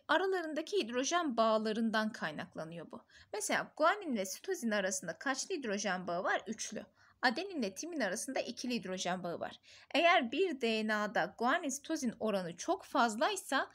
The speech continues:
biz o D N A'yı daha yüksek sıcaklıkta eritebiliyoruz. Yani çözdürebiliyoruz, ayrıştırıyoruz. Dolayısıyla burada guanin sitozin oranına baktığımızda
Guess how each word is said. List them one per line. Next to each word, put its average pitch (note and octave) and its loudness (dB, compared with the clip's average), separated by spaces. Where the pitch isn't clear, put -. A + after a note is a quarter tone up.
biz D#4+ 2
o G#3 0
D D4 0
N A#3 2
A'yı C#4 0
daha D4+ 0
yüksek D4+ 0
sıcaklıkta A3 -2
eritebiliyoruz. F3 -4
Yani F#3 2
çözdürebiliyoruz, F#3 -4
ayrıştırıyoruz. G#3 -4
Dolayısıyla C4 2
burada F4+ 0
guanin C#4+ 6
sitozin D#4+ -2
oranına B3 2
baktığımızda G#3+ 0